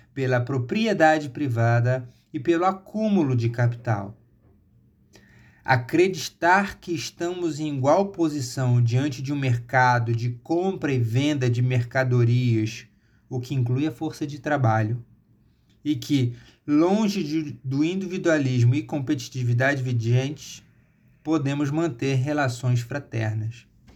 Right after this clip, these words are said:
O presente texto busca discutir o trabalho musical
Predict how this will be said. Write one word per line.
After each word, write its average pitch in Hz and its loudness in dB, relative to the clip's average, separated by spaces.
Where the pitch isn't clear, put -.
O 160 -6
presente 170 2
texto 190 2
busca 170 -2
discutir 185 -2
o 147 0
trabalho 147 2
musical 147 0